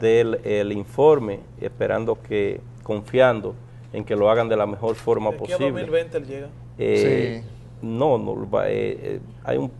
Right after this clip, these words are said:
Speaker 1: plazo prudente para, ya ellos se fueron la semana pasada y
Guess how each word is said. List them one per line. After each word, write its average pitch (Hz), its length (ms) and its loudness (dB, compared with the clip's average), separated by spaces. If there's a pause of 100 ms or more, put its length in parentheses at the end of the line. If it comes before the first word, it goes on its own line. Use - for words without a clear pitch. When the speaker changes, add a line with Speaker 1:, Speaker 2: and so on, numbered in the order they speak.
Speaker 1:
plazo 139 380 4
prudente 151 480 -2
para, 107 440 2
ya 104 120 -4
ellos 117 180 -2
se 123 120 -2
fueron 131 260 2
la 120 80 4
semana 123 320 0
pasada 160 500 2 (380)
y 113 460 -4